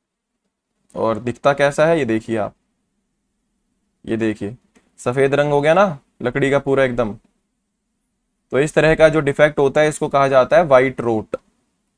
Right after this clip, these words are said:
ये होती है हमारे पास व्हाइट रोट। नेक्स्ट हमारे पास है जो डिफेक्ट वो है हार्ट रोट। फंजाई की वजह से जो डिफेक्ट है नेक्स्ट हमारा, उसको कहते हैं हार्ट रोट।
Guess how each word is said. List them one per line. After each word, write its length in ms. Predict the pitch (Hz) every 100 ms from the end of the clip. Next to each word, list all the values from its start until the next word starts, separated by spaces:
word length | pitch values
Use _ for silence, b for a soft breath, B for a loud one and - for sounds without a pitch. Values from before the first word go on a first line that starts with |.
| _ _ _ _ _ _ _ _ _ _ _ _ _ _ _ _ _ _ _ _ _ _ _
ये 100 | 117
होती 220 | 135 131 143
है 60 |
हमारे 200 | 135 131
पास 480 | 131 160 208 - - _
व्हाइट 300 | 110 117 104
रोट। 200 | 104 98 - _ _ _ _ _ _ _ _ _ _ _ -
नेक्स्ट 280 | 160 202 208
हमारे 240 | 190 185
पास 300 | 180 185 180
है 280 | 196 185 202
जो 120 | 170
डिफेक्ट 460 | 151 156 170 175 -
वो 200 | 160 160
है 380 | 170 180 190 -
हार्ट 360 | 147 151 165 156
रोट। 260 | 139 117
फंजाई 480 | - 143 143 147 165
की 140 | 170 185
वजह 220 | 170 165
से 100 | 170
जो 100 | 160
डिफेक्ट 420 | 147 147 151 151
है 60 | 160
नेक्स्ट 300 | 151 147 156
हमारा, 400 | 147 156 190 -
उसको 240 | - - 165
कहते 340 | 151 143 147
हैं 160 | 151 170
हार्ट 360 | 151 139 131
रोट। 240 | 120 104